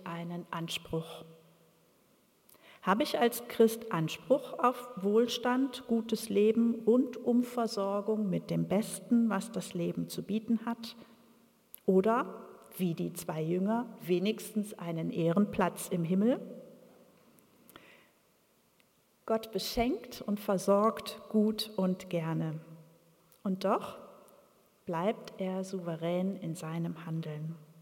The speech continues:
in seinem Eingreifen.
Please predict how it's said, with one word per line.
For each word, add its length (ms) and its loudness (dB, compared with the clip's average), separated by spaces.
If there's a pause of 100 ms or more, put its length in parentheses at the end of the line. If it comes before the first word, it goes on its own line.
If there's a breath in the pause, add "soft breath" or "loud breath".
(760)
in 140 -2
seinem 400 -4
Eingreifen. 800 -4